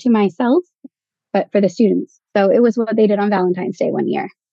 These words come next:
So they wrote a love letter to themselves about what they loved about themselves. And I had a lot of reluctant writers. So kids who just would not stick words on a page,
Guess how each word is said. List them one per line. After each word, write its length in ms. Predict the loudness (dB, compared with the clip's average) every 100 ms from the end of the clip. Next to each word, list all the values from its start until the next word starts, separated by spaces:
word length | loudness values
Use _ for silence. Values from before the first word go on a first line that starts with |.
| _ _
So 120 | 0
they 160 | 2 2
wrote 220 | 2 2
a 120 | 2 2
love 240 | 2 0
letter 300 | 0 0 -2
to 200 | 2 2
themselves 800 | 4 2 2 0 0 -4 -10 _ _ _ _
about 260 | -4 0 0
what 180 | 0 2
they 140 | 2
loved 340 | 4 2 0
about 240 | 0 -2 -2
themselves. 760 | -4 -4 -6 -6 -6 -8 -10 _ _ _ _ _ _ -2
And 500 | 2 4 2 2 -2 -8 _ _ _ _ -4
I 120 | -4
had 180 | -2 0
a 120 | 2
lot 360 | 2 2 2
of 180 | 0 0
reluctant 600 | 2 2 0 -4 -4 -4
writers. 600 | -6 -6 -6 -8 -12 -20 _
So 280 | -4 -2 0
kids 300 | 0 0 0
who 280 | 0 2 0
just 400 | 0 -2 -4 -20 _ _ _
would 340 | -2 2 2 2
not 300 | 0 -2 -6 _ _ _ _ _
stick 260 | -2 -2 0
words 500 | 2 2 0 _ _ _ _ _ -4
on 160 | -2
a 60 | 0
page, 560 | 0 -2 -2 -8 -14